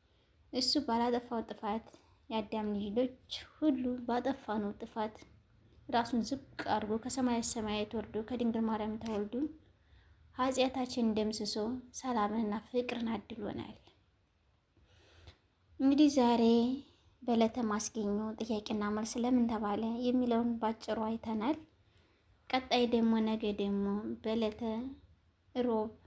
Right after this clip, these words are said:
ምን ተደረገልን የሚለው እንደ እግዚአብሔር ፍቃድ እንመለከታለን።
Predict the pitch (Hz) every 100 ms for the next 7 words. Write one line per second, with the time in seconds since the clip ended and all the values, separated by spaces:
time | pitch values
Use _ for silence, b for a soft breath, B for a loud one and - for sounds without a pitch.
0 | - 254 285 262 240 220 214 208 196 208
1 | 202 208 208 202 202 208 240 262 262 233
2 | 220 208 - 226 214 202 - 226 220 214
3 | 196 190 - 220 202 220 220